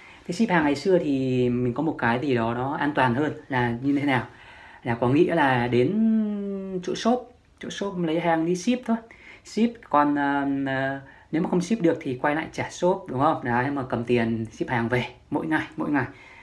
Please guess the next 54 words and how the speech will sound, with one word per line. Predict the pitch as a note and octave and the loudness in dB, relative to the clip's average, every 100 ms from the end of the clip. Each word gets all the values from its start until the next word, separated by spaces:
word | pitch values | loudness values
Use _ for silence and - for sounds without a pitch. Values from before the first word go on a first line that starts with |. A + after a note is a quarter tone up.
| - - | -12 -4
Nhưng | D3+ D3+ | -2 2
mà | C#3 | 4
ví | B2 C3+ | 4 2
dụ | E3 | 2
những | D3 C#3 | 2 0
cái | E3 | -2
hàng | D3 | -4
công | E3+ D3+ | -2 0
nghệ | D#3 D#3 B2+ | 0 0 -4
khác, | - E3 F3+ - - - - | 0 0 0 -6 -20 -20 -8
có | - C3 | 0 2
những | D#3 G3 G3+ | 2 -2 0
ví | F3+ | 4
dụ | G#3+ - | 4 4
trả | A#2 | 2
người, | A#2+ B2+ B2 A2+ - | 2 4 4 0 -4
như | D3 | -2
Grab | D3 D3 E3+ | 0 0 0
trả | - | -4
người | A2+ B2 | -4 -4
không | A2 A#2+ | -4 -6
theo, | C#3 C3+ - - | -6 -8 -12 -4
chưa, | D#3 D3 C#3+ - - | 0 0 -2 -8 -12
không | - D#3 | -4 0
đề | B2 | 0
cập. | B2+ B2+ - - - | 0 -2 -8 -16 0
Nhưng | D#3+ | 4
ví | D#3 | 4
dụ | D#3+ F3 | 6 4
mà | B2+ B2 A#2+ A#2 A#2 | 2 0 0 -2 -4
trả | B2 | -6
hàng | - C3+ B2+ G#2+ - - - | 0 2 0 -2 -12 -16 -6
hoặc | C3 | -2
là | A#2+ | 0
Ahamove | C#3+ C#3 C#3+ D3 C#3+ C#3+ | 0 0 2 2 0 -2
trả | - | -8
hàng | G#2+ A#2+ B2 | -2 0 0
như | C3 | -2
thế | |
này | C3+ A#2+ | -2 -2
này. | A2+ - - - - _ - - - - - - | -4 -10 -20 -20 -20 _ -20 -20 -20 -20 -18 -4
Thì | D3 | -2
là | |
trước | C#3 A#3 A#3 | 2 0 0
khi, | G3+ F#3 | 4 6
ờ, | F3 D#3+ D#3 D3+ D3+ D3 | 8 6 2 2 2 0
ship | D3 A#3 | 0 0
một | D#3 | 2
đơn | D#3 | 0
hàng | C#3 C3 B2 | 0 0 0
thì | B2 | -2
thường | B2 | -2
thường | B2 B2+ B2 | 2 2 2
là | A#2 A2+ | 0 -2